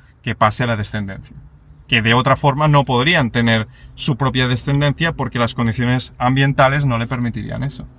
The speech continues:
Porque hay unas condiciones muy drásticas, pues re-, pocos recursos, temperaturas extremas, etcétera.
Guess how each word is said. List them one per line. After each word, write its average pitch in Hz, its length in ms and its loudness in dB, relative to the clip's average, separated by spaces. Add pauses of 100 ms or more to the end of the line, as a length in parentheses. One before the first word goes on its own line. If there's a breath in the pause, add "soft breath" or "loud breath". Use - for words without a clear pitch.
(200)
Porque 104 420 -2 (160)
hay 104 180 -2
unas 107 260 0
condiciones 107 520 -2 (300 loud breath)
muy 120 320 6
drásticas, 107 680 0 (300 soft breath)
pues 98 200 -10
re-, 101 160 -2
pocos 104 280 0
recursos, 139 800 0 (240 loud breath)
temperaturas 107 540 0
extremas, 135 880 2
etcétera. 107 460 -8